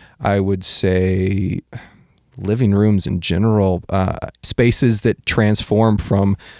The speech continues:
kitchen to living room to family room. People don't create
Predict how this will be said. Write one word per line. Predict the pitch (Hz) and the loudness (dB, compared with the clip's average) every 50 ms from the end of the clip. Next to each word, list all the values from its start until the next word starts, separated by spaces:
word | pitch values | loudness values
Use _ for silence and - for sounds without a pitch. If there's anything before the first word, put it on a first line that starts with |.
| - _ - | -20 _ -8
kitchen | - - 135 - - - 110 104 101 98 | -2 0 0 0 2 2 2 4 4 2
to | 95 - - 85 | 0 0 -2 -2
living | 90 95 110 110 117 110 107 | 0 0 0 2 2 2 2
room | 110 110 104 101 104 104 101 92 | 2 2 4 4 4 4 2 0
to | - - - - 95 90 82 - | -2 -4 -4 -2 0 0 -2 -2
family | - - 120 120 123 120 117 110 | 0 0 2 2 4 4 2 2
room. | 104 101 101 101 98 101 - - - - - - - - - - - - | 0 0 0 0 0 -2 -4 -6 -14 -20 -20 -20 -20 -20 -20 -12 -2 0
People | 123 131 135 139 143 | 0 2 2 2 0
don't | 131 127 131 131 131 - | 2 4 4 4 2 0
create | - - - 104 104 110 107 113 120 123 123 | -4 -6 -4 -2 0 2 2 4 4 2 2